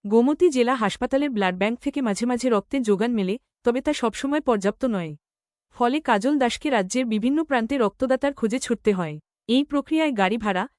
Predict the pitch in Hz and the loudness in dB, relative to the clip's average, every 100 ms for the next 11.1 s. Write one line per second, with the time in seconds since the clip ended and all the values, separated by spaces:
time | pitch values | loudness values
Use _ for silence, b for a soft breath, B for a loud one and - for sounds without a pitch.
0 | _ 196 208 - 311 302 294 320 285 233 | _ 0 0 0 0 0 0 -2 0 0
1 | 233 185 170 254 _ _ - 220 269 240 | 0 0 -2 -8 _ _ -2 0 2 2
2 | 175 208 _ - - 269 277 285 311 294 | 0 -4 _ -12 -2 0 2 2 2 2
3 | 240 233 240 294 - 208 247 208 196 233 | 0 0 -4 -6 -4 -2 0 0 2 2
4 | 262 262 240 233 240 254 226 - 240 262 | 0 0 2 0 0 0 -2 -2 0 2
5 | 208 208 185 - - 170 - _ _ _ | 2 0 0 -4 -6 -6 -10 _ _ _
6 | _ - 220 214 311 285 269 226 202 196 | _ 0 0 2 2 2 0 0 0 0
7 | 254 _ - 208 233 262 254 262 285 302 | -4 _ -4 -2 -2 0 0 0 -2 -2
8 | 302 208 - 277 302 262 185 - 277 226 | 0 0 0 0 0 2 0 0 -2 0
9 | 269 - 208 254 _ _ 214 226 294 277 | -2 -2 -4 -4 _ _ 0 0 -2 -2
10 | 294 285 254 277 254 233 226 190 165 165 | 2 2 0 -2 -2 0 -2 -2 -2 -4